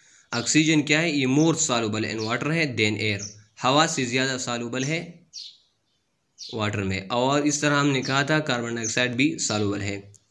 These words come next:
वाटर में। कलरलेस, odorless, ये भी कलरलेस, odorless है, टेस्टलेस, और इसका, ऑक्सीजन का कोई जायका नहीं होता।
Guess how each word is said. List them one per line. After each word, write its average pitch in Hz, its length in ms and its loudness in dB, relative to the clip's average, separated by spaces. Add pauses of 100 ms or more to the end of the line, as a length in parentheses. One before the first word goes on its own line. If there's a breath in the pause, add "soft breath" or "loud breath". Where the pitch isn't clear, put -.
(180)
वाटर 104 240 -4
में। 98 400 -6 (960 loud breath)
कलरलेस, 139 640 0 (260)
odorless, 143 500 2
ये 143 160 4
भी 175 140 4
कलरलेस, 156 520 0
odorless 156 460 0
है, 175 160 0
टेस्टलेस, 117 600 -4
और 135 100 -2
इसका, 139 220 0 (400)
ऑक्सीजन 156 400 2
का 143 140 2
कोई 127 180 -2
जायका 123 420 0
नहीं 117 180 -4
होता। 165 500 -4